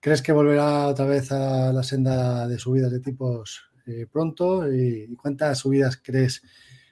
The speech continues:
o, o, o consideras que, que van a hacer la, la fed también?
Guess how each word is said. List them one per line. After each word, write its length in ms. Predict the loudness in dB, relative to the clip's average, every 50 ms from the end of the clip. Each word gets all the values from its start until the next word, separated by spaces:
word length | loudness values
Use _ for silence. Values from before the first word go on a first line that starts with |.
| _
o, 100 | -6 -6
o, 500 | -6 -4 -4 -6 -4 -4 -4 -4 -4 -6 -8
o 60 | -8
consideras 500 | -8 -6 -4 0 2 2 4 2 0 -2
que, 540 | -4 -2 -2 0 0 -2 -2 -4 -6 -8 -8
que 80 | -6 -4
van 140 | -4 -4 -4
a 40 |
hacer 240 | -6 -6 -8 -8 -8 -10 _ _ -12
la, 280 | -10 -8 -8 -6 -6
la 120 | -8 -8 -10
fed 180 | -10 -14 -12
también? 320 | -10 -8 -8 -8 -8 -12